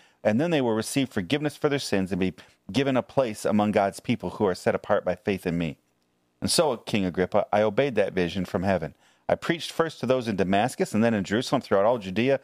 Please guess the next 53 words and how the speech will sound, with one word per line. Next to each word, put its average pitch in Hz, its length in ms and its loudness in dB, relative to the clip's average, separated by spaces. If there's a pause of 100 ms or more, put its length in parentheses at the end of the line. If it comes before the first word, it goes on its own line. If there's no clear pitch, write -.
(220)
also 139 280 0
to 139 120 -4
the 127 100 2
Gentiles, 90 680 -2
that 87 200 2
all 135 200 2
must 143 260 -2
repent 127 260 0
of 123 40 -2
their 123 100 0
sins 95 360 -2 (280)
and 98 140 -2
turn 131 260 -2
to 127 80 -2
God 92 340 0 (260)
and 101 140 -2
prove 131 220 0
they 120 120 2
have 107 160 -2
changed 117 440 -2
by 95 160 2
the 90 100 -4
good 110 260 -2
things 95 360 -2
they 90 140 2
do." 78 260 -4 (720)
Some 185 220 0
Jews 135 240 -4
arrested 113 400 0
me 101 80 2
in 95 60 0
the 90 60 0
temple 107 360 -2
for - 160 -8
preaching 104 400 -4
this, 85 260 -2
and 85 80 -2
they 87 80 0
tried 107 260 0
to 92 60 -12
kill 127 220 0
me. 82 200 -6 (440)
But 107 100 0
God 143 220 4
has - 80 -12
protected 123 440 -2
me 95 120 2
right 113 260 2
up 131 180 -2
to 110 80 -12
this 113 120 0
present 107 340 -2
time, 87 300 0